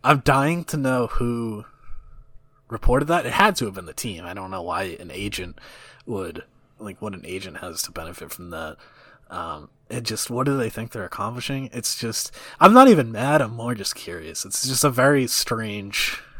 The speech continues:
thing to me. I've been thinking about this a lot since that report first came out about them being second in line for Tommy Conley.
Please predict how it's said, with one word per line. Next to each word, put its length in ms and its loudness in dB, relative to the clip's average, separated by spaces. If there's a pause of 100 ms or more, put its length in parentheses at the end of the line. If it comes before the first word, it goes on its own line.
(100)
thing 220 -4
to 120 -8
me. 120 -8
I've 140 -4
been 120 2
thinking 340 6
about 200 0
this 160 -2
a 40 -6
lot 400 -6
since 400 -2 (100)
that 160 -2
report 320 4
first 260 -8
came 160 -10
out 120 -8
about 220 -10
them 160 -12
being 240 -12
second 500 -4
in 120 -16
line 240 -10
for 120 -16
Tommy 260 -16
Conley. 360 -18